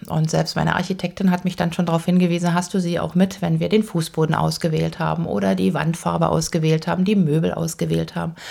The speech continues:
Also egal, was wir, ähm, hier, äh, geplant haben, da die Brille war halt immer mit dabei, weil das einfach etwas ist, was man jetzt simulieren muss. Also es war zum Beispiel, äh, selbst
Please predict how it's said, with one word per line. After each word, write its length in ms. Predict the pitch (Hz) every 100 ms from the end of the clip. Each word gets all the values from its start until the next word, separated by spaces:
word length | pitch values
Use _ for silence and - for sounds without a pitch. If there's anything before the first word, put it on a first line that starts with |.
| - -
Also 180 | - 190
egal, 420 | 190 190 185 190
was 260 | 180 190 -
wir, 440 | 202 196 196 196
ähm, 500 | 175 175 180 185 185 190 - -
hier, 960 | - 196 196 190 185 - 180 180 180 -
äh, 300 | - - -
geplant 560 | 170 170 180 160 202 220
haben, 400 | 180 180 180 185 - -
da 200 | 175 170
die 120 | 170
Brille 260 | 180 160 170
war 140 | 170
halt 140 | 160 160
immer 180 | 170 170
mit 160 | 165
dabei, 340 | 165 156 156 170
weil 120 | 165
das 100 | 185
einfach 300 | - 214 -
etwas 260 | 196 202
ist, 200 | 196 202
was 180 | 175 180
man 260 | 208 196 160 -
jetzt 240 | - 165 -
simulieren 500 | 190 190 185 190 190
muss. 200 | 240 -
Also 220 | 160 165
es 220 | 165 -
war 160 | 180 220
zum 140 | -
Beispiel, 380 | 190 185 190 202
äh, 380 | - 180 180 185 - - - - - -
selbst 460 | 196 226 - -